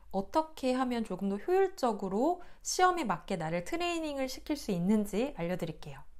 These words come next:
우선 모의고사를 볼 때는요, 타이머를 맞춰두고 시험을 봐야 하는데 실제로 시험에 부여되는 두 시간보다 삼 분 혹은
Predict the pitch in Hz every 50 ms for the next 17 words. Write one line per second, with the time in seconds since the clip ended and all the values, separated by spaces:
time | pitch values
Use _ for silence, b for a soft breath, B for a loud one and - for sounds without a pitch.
0 | - - - - - - 190 180 196 202 196 208 220 208 190 175 175 190 214 233
1 | 262 269 269 277 269 - 262 233 220 208 208 208 - 196 180 175 - 208 208 196
2 | 180 175 175 196 240 262 254 214 170 b b b b b b - - - 359 381
3 | 392 403 392 381 349 320 269 262 247 - 165 160 - - - 214 208 208 - 196
4 | 170 175 - 170 175 175 202 262 311 370 381 - - - 330 311 302 285 277 233
5 | 202 170 175 190 202 208 196 175 170 160 165 220 226 226 190 - B B B B
6 | B B - - - - 349 349 349 - 359 349 285 254 247 247 233 180 151 -
7 | - - - - - - 381 381 359 349 339 - - - 208 202 226 226 233 226
8 | 208 196 190 214 247 277 269 - - 196 - 262 240 240 233 214 196 175 170 -
9 | 226 240 208 - B B B B B B B - - - 359 370 349 311 214 165
10 | - - - - - 294 - 320 294 196